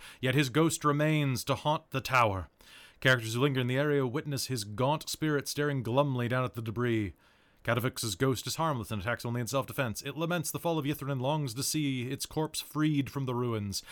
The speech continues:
Excavating the tower takes pickaxes and shovels and requires hours equal to fifty divided by the number of excavators, minimum of one hour.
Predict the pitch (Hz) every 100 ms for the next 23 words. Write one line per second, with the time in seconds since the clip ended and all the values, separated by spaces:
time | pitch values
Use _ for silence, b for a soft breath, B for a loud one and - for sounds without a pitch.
0 | B B 151 151 - 160 170 165 160 185
1 | 160 127 139 - 147 - - B B B
2 | - 214 196 190 180 156 165 - 165 123
3 | 107 113 123 - 156 160 143 123 - 143
4 | 185 180 160 139 170 165 147 - 233 214
5 | 233 220 180 170 196 165 180 151 175 190
6 | 185 165 160 - - 110 98 87 85 -
7 | 127 165 165 156 117 139 139 110 101 82